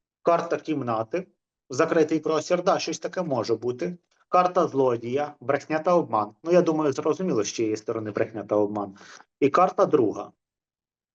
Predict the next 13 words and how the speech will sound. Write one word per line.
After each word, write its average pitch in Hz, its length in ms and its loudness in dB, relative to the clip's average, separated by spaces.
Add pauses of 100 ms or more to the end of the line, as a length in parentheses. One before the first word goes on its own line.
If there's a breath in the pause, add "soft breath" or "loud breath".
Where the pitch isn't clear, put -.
(220)
М, 208 520 4
неоднозначна 220 920 4
ситуація, 120 680 -2
п'ятдесят 131 360 -2
на 190 80 -4
п'ятдесят. 175 500 0
Я 131 180 4
думаю, 156 280 4
Таро 160 240 0
краще 123 380 -2
розкажуть 110 540 -6
про 107 140 -4
це. 110 320 -2